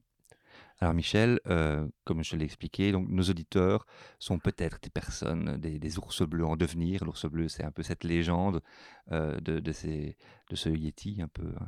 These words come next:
tu sais, ces, ces personnages qu'on, qu'on, dont on parle mais qui n'existent pas vraiment.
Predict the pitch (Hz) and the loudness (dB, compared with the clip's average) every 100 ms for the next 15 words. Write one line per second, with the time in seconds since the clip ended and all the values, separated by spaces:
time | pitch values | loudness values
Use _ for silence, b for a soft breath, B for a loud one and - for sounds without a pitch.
0 | 90 - - - - - - - 87 82 | -12 -14 -14 -12 -12 -10 -10 -4 0 2
1 | 85 - 80 76 - B B B - 87 | 0 0 -2 -2 -6 B B B -6 -2
2 | 78 73 73 69 76 104 87 82 78 92 | 0 -2 -4 -8 -10 -6 -4 -2 0 2
3 | 101 95 87 87 80 82 - - 82 78 | 4 4 2 0 0 -2 -8 -4 -2 0
4 | 78 76 90 | 0 2 0